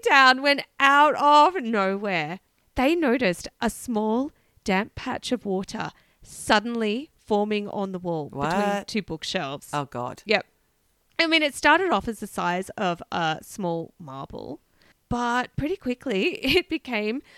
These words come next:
Speaker 1: the size of a large dinner plate.
Speaker 2: No.
Speaker 1: And the dad, Francis Martin, went to investigate what was happening. And initially he thought, "Oh, you know, it's just a pipe that's, uh, frozen and burst."
Speaker 2: Mm.
Speaker 1: But it was early October and it wasn't cold enough for that to happen.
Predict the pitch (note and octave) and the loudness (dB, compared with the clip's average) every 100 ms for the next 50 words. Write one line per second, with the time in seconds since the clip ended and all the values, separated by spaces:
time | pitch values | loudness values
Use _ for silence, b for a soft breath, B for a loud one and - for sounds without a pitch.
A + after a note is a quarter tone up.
0 | b b A#3 A#3 G3+ G#3+ A3+ F#3 F3 F3 | b b -4 2 4 4 0 -2 -2 -2
1 | - G#3 - F3+ F3 - C#3 C#2+ - - | -8 -12 -6 -4 -6 -8 -10 -10 -16 -10
2 | F3 G3 E3+ C3+ A2+ A#2 C3 _ B3+ B3+ | -2 0 0 -2 -6 -12 -18 _ -2 2
3 | B3 C4 A3+ E3 - - G#3 G3 - G#3+ | 4 6 4 2 -2 2 2 2 -8 -6
4 | F#3+ D3 - F#3 C#4+ _ b b b _ | -4 -6 -8 -10 -10 _ b b b _
5 | _ B3 D4+ D4+ F#4 A#3+ A3+ - A4+ G#3 | _ -2 -2 0 0 0 -2 -2 0 0
6 | A#3 A#3 F#3+ G3+ D#4 A#3 D#3 - C#4+ D#4+ | -2 -4 -6 -6 -6 -8 -8 -4 -2 0
7 | E4 G#4+ G#4+ C#4 B3 B3 D4+ D#4+ E4 D4 | -2 -2 -2 -2 -2 -2 -4 -2 0 2
8 | C#4 - b b b E4 D#4+ D4+ G#3 G#3+ | 2 -2 b b b 2 2 2 0 -2
9 | - A3+ - - F3+ E3+ - - - - | -4 -6 -6 -4 -4 -4 -4 -8 -8 -12
10 | - - F#3+ F3 - - F#3 F3 F3 D#3+ | -18 -8 -4 -4 -6 -6 -4 -4 -8 -8
11 | - D#2+ - G3+ F3 C#3+ F3 E4 B _ | -6 -6 -6 -6 -6 -6 -6 -8 B _
12 | D#4+ F4+ - _ - E4+ F#4+ F#4 F4+ G#4+ | -6 -6 -6 _ -4 -2 -4 -4 -4 -4
13 | G#4+ - - F3+ B3 - G#3 - C#4 C#4 | -6 -8 -8 -8 -6 -6 -6 -6 -4 -4
14 | D4+ C4 - B3 B3+ A3 E3+ - - F#3+ | -6 -6 -2 -2 -2 -6 -8 -10 -10 -10
15 | - - G3 G3 F#3 - - G3 | -10 -12 -12 -12 -10 -12 -12 -14